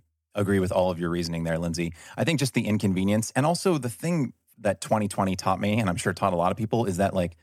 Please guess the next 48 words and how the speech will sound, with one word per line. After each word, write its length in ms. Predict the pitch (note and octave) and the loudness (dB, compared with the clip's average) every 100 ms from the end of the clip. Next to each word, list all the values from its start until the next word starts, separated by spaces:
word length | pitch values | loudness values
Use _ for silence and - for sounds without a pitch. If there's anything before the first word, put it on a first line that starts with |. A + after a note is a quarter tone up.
| _ _ - | _ _ -2
a 80 | B2 | 0
year 340 | A2+ C#3+ F3+ | 2 2 2
is 160 | B2+ G#2+ | 2 0
a 80 | |
really 880 | F2+ F2 F2+ G#2 G#2+ G2+ G2 F2+ E2+ | 0 0 0 2 4 4 4 2 0
long 300 | E2 D#2+ D#2 | -2 -4 -6
time. 400 | E2 D#2 D2+ D#2 - _ | -6 -8 -8 -14 -20 _
Like, 140 | G#2+ C#3 | -2 0
it 80 | |
can 120 | C3 A#2 | 2 2
be 260 | G#2 F2+ - _ _ - | 0 -2 -8 _ _ -10
really 720 | G2 G2 A2+ A2+ G#2+ G2+ F#2 | -4 0 2 4 4 4 2
long. 360 | E2+ E2 D#2+ E2 - - | 0 -2 -4 -10 -20 -4
And 100 | A#2 | 2
in 80 | B2+ | 2
the 60 | B2 | 2
same 240 | D3 D3+ | 2 2
way 120 | C3+ | 4
that, 140 | A2 G2 | 2 0
like, 200 | F#2 G2+ | -2 0
living 260 | G#2 G2+ | 2 4
alone 540 | F#2+ G2 G2 F#2+ F2 - _ | 4 4 4 2 0 -6 _
through 180 | - F#2 | -2 2
that 180 | G2+ A2 | 2 2
whole 100 | G2 | 0
period, 380 | - E2 E2 F2+ | -2 -2 -2 -2
especially 400 | - F#2 A#2+ F#2 | 0 0 0 -2
th-, 160 | F2 | 0
like, 160 | F2+ E2+ | -2 0
the 80 | F2 | -4
first, 580 | - F#2 F2 - - _ | 0 0 -2 -8 -14 _
you 120 | F#2 | -6
know, 80 | F2+ | -4
half 320 | F2 G2 G2+ | 0 0 0
a 60 | E2+ | -2
year 260 | E2+ G2+ | 2 2
where 460 | E2+ D#2+ E2 E2 - - - | 2 0 0 -4 -10 -16 -8
I 100 | - | -2
wasn't 260 | G2 G2+ F#2 | 0 2 0
basically 300 | F2 - F2+ | -2 -2 -6
seeing 240 | - E2 | -4 -2
anyone 260 | E2 G#2 F2 | 0 2 0
in 60 | |
person, 500 | E2 F#2 A#2 - D2+ - - - - | -2 -2 -2 -4 -10 -14 -20 -20 -18
it's 80 | - | -2
like, 180 | B2 - | -2 0
I, 80 | - - | -8 -2
I'm, 300 | B2 A#2+ | 2 2